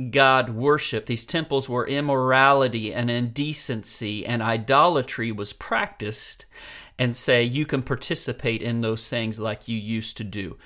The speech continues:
You cannot do this any longer." Um, and what he wants them to understand, you see, see, Corinth, as we know by now, had a very much a pride issue. Uh, they probably thought, "Well, I can go into that situation and be just fine. It's not gonna bother me in any way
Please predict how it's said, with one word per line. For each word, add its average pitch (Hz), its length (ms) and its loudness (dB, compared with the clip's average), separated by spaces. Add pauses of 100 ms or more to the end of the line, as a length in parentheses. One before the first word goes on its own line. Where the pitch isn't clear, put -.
(120)
You 139 340 4
cannot 123 840 0 (160)
do 123 260 4
this 98 460 -4 (160)
any 117 500 0
longer." 113 540 0 (340)
Um, 143 380 8 (580)
and 165 340 8
what 165 220 6
he 170 120 2
wants 196 320 2
them 196 160 -2
to 180 100 2
understand, 156 540 0
you 139 60 0
see, 160 340 -2
see, - 160 -4
Corinth, 170 320 -2
as 131 140 0
we 147 140 0
know 214 260 2
by 120 220 2
now, 113 260 -2
had 139 180 0
a 131 60 0
very 165 320 0
much 156 260 -2
a 131 160 2
pride 143 480 2
issue. - 400 -6
Uh, 123 80 0
they 143 140 4
probably 165 520 2
thought, 143 240 0
"Well, 151 120 0
I 220 100 2
can 156 160 -4
go 127 220 2
into 123 200 -4
that 117 200 2
situation 139 600 -2
and 180 120 -6
be 202 140 -2
just 196 260 -2
fine. 156 260 -2
It's - 160 -4
not 147 180 -2
gonna 143 180 -2
bother 135 360 2
me 127 160 -2
in 123 100 -4
any 135 260 -2
way 117 340 -2